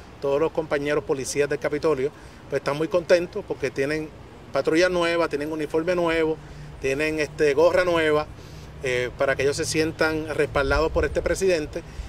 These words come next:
igual que se deben sentir respaldados todos los policías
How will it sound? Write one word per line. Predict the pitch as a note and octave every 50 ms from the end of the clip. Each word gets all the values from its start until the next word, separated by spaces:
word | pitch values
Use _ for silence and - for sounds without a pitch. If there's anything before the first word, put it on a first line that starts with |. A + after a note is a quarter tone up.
| - - -
igual | C#3 C3+ C3+ D3 D3+ E3+ E3+
que | - - E3
se | - - C#3+
deben | C3 C3 C#3+ C#3+
sentir | D3 D#3 - - D3 C#3
respaldados | D#3 D3+ - - D3+ C#3+ C#3+ D#3+ E3 D#3+ C#3+ - -
todos | C#3 C#3 D3+ D#3+
los | D#3+ C#3+
policías | - D3+ C#3 C3 A#2 - - C3+ C3+ C3